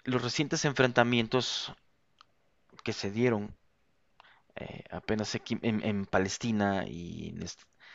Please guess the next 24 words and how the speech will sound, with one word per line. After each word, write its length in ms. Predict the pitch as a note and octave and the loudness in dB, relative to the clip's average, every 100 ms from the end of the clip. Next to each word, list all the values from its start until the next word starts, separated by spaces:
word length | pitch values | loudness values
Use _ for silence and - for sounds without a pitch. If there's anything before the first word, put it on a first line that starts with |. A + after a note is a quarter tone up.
| - - | -20 -14
y 200 | D2 F2 | -6 -4
en 100 | F2+ | -2
Israel, 540 | F#2 G2+ G2 A#2 A#2 _ - - - - - - _ _ - | 2 6 6 6 2 _ -20 -20 -18 -20 -20 -20 _ _ 4
pues 300 | C3 - - _ _ _ | 4 4 -6 _ _ _
se 160 | - | 2
dieron 240 | A#2 F#3 A#3+ | 6 6 6
principalmente 880 | C#3 - - C#3+ C3+ C#3 - D3+ B2 | 4 4 4 4 2 -2 0 4 6
a 60 | |
la 180 | G2 F#2+ | 4 2
proclividad 880 | - G#2+ - A2+ A2 G#2+ G#2 A2 - - - | 2 2 4 2 2 4 4 4 2 -8 -18
y 140 | E2 G2 | -8 -4
al 120 | G2 | -4
ultrarracismo 1000 | G#2 - G#2+ A2 A2+ - D#3 C#3 C3 B2 | -4 0 2 4 4 4 -2 -2 0 0
y 100 | A#2+ | 2
al 100 | G2+ | 2
estado 320 | F#2 - A2+ A2 | 0 2 2 4
de 80 | |
apartheid 600 | A#2 - A#2 - A#2 A2+ - - - - - - - - - | 2 2 0 0 0 0 -2 -14 -16 -18 -18 -20 -20 -20 -8
y 200 | A#2+ A#2+ | -2 0
muchos 420 | C3 B3 A#3 C3+ | 4 4 4 4
etcéteras, 680 | B2 - B2 - A2 G2 - - - - - - | 2 4 2 4 2 2 -6 -12 -14 -18 -20 -12
eh, 760 | F#2 F#2 F2+ F2 F2 E2+ E2+ E2+ E2+ - _ - | -6 -4 -2 -4 -4 -6 -8 -8 -10 -12 _ -8
de 260 | G#2 F#2+ | -2 -2
Netanyahu. 600 | F#2+ G2 F#2+ F#2 F2+ E2+ | -2 -2 -2 0 0 -2